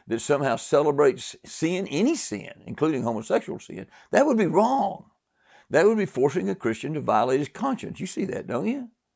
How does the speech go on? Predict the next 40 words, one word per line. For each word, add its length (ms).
Most 220
people 200
would 100
agree 360
it 60
would 120
be 100
wrong, 360
for 160
example, 380
to 80
force 260
a 140
homosexual 640
sign 300
maker 400
to 80
violate 360
his 180
conscience 480
to 80
make 200
a 40
sign 320
that 140
he 120
doesn't 300
want 160
to 40
make 300
that 140
condemns 400
homosexuality. 960
Or 420
suppose 440
there 100
were 140
a 40
private 420
school 520